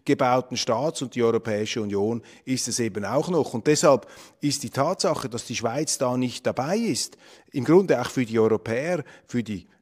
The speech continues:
E-U-Europäer, denn wir sind ja auch Europäer, für die E-U-Europäer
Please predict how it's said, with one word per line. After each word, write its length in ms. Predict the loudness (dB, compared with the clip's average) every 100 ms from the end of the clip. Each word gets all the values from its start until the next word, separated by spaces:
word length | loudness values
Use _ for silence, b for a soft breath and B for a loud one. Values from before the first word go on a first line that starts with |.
| _ -6
E-U-Europäer, 920 | 0 0 2 6 6 6 4 4 4
denn 180 | 2 -6
wir 120 | -6
sind 180 | -8 -8
ja 120 | -6
auch 100 | -2
Europäer, 560 | 0 0 2 2 2 -4 B
für 160 | -6 -4
die 220 | -2 -2
E-U-Europäer 960 | 0 0 0 2 4 2 4 4 4 2